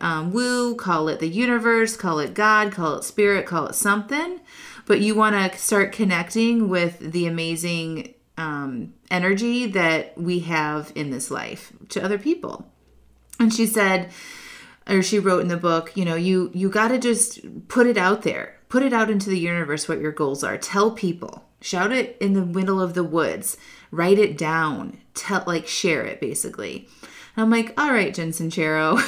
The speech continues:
<laughs> I have not, like, I wasn't raised in a religious household. You know, I didn't really believe in God. Like, I kind of believed in karma. I just very, very limited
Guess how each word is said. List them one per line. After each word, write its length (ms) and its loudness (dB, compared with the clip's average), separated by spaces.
<laughs> 20 6
I 160 8
have 220 4
not, 400 2
like, 140 -4
I 80 -2
wasn't 320 0
raised 340 -2
in 120 -6
a 200 -4
religious 400 0
household. 760 2
You 120 2
know, 400 -4
I 360 -2
didn't 260 -2
really 200 -4
believe 260 -2
in 120 -4
God. 560 4
Like, 300 -2
I 60 -2
kind 260 -4
of 160 -8
believed 320 -6
in 100 -6
karma. 680 2
I 100 -2
just 260 2
very, 500 4
very 360 2
limited 800 0